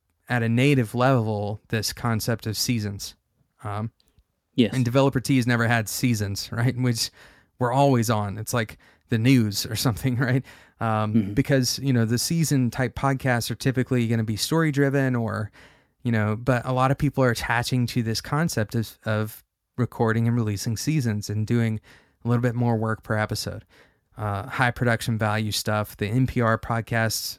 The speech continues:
Speaker 1: obviously were kind of the, on the forefront of that and have created a new type of podcast. So, you know, I'd love to see,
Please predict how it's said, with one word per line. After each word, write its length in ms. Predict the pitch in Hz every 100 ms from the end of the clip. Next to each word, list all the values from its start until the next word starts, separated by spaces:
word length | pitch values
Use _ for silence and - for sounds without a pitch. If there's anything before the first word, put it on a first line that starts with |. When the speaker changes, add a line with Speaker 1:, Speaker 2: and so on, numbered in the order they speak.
| -
Speaker 1:
obviously 540 | 110 110 110 - 110
were 340 | 104 104 101 -
kind 200 | - 110
of 120 | 104 - 123
the, 320 | 113 101 107 - _ _ _ _
on 140 | 117 110
the 80 |
forefront 500 | - 143 131 - 135
of 120 | 123 113
that 340 | 120 123 - -
and 440 | 113 107 104 104 -
have 300 | 107 107 113
created 560 | - 120 117 127 120 104
a 60 |
new 560 | 104 104 117 120 110 92 _ _ _ _ -
type 320 | 135 131 -
of 140 | -
podcast. 800 | - 113 113 - 101 101 - - _ _ -
So, 360 | - 110 104 - - _ _ _
you 120 | 120
know, 100 | 117 117
I'd 200 | 131 135
love 200 | 156 147
to 180 | 139 117
see, 640 | - 131 123 120 117